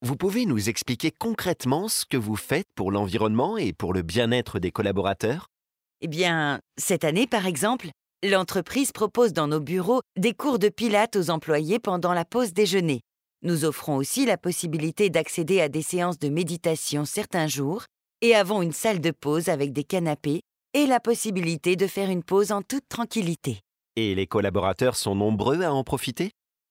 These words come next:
Speaker 2: Eh bien oui, les cours de pilates sont dispensés tous les jours.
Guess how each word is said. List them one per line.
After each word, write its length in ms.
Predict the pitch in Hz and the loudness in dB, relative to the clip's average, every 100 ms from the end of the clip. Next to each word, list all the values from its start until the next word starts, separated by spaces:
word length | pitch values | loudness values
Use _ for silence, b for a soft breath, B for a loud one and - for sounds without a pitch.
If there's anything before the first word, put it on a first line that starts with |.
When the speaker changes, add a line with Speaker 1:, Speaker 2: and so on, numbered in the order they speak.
| - | -2
Speaker 2:
Eh 40 | |
bien 260 | 226 202 170 | 2 4 2
oui, 240 | 127 127 - _ _ _ | 0 -2 -4 _ _ _
les 180 | 226 190 | 2 2
cours 240 | - 196 | 4 2
de 100 | 175 | 2
pilates 380 | 170 170 147 185 | 0 0 2 2
sont 180 | - 185 | 0 -2
dispensés 540 | 165 - - 180 226 | -2 -2 -2 0 -2
tous 180 | - 302 | -2 -2
les 140 | 302 226 | 0 0
jours. 320 | 147 123 | 0 -2